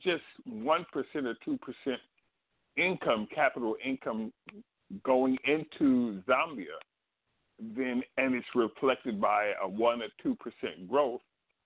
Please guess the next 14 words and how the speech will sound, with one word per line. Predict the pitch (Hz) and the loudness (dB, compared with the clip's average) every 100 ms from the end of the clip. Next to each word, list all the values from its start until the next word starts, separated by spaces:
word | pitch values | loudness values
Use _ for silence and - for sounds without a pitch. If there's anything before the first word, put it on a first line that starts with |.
| _ | _
then | 101 110 135 135 | -6 0 2 2
you | 131 - | 0 0
have | 127 113 | 0 0
a | |
measuring | 110 127 143 - 92 90 | -2 -2 -4 -4 -4 -2
mark. | 87 80 - - | -2 -2 -6 2
So, | 127 117 113 _ - _ - | 4 4 2 _ -20 _ -2
uh, | 113 110 | 2 4
basically, | 92 110 175 190 190 - 147 127 123 107 | 2 2 2 2 -2 0 0 2 0 -2
we | 123 | -4
want | 123 143 143 | 2 2 2
to | 131 | -2
know | 113 123 117 113 110 104 | 0 2 4 4 4 0
the | 110 101 | -2 -2